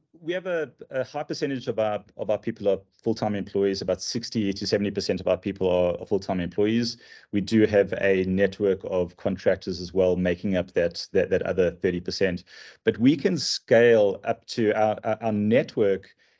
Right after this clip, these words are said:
is over twelve thousand accountants, qualified, certified, um, you know, digitized, uh, accountant profiles. So our, our full-time employee base is around about seven hundred,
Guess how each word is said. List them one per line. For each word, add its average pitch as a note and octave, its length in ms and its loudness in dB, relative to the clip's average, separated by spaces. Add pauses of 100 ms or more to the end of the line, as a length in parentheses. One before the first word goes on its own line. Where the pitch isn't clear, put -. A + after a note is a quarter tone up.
is A#2 260 -8
over B2+ 220 0
twelve A#2 420 -4
thousand G2 840 -4
accountants, G2 640 -6
qualified, G#2 680 0
certified, F#2+ 800 -2 (640)
um, F2+ 580 -2
you G2+ 80 -6
know, F#2 140 0
digitized, G#2 800 -2 (240)
uh, F#2 160 -2 (200)
accountant G2+ 520 -6 (120)
profiles. G#2+ 720 0 (300)
So G#2 400 4
our, G2 360 0
our G#2+ 100 -6
full-time B2+ 440 -2
employee G#2 360 -2
base G2 280 2
is F#2+ 100 -8
around G2 220 -2
about G2 220 -2
seven G2+ 300 -2
hundred, F#2 500 -2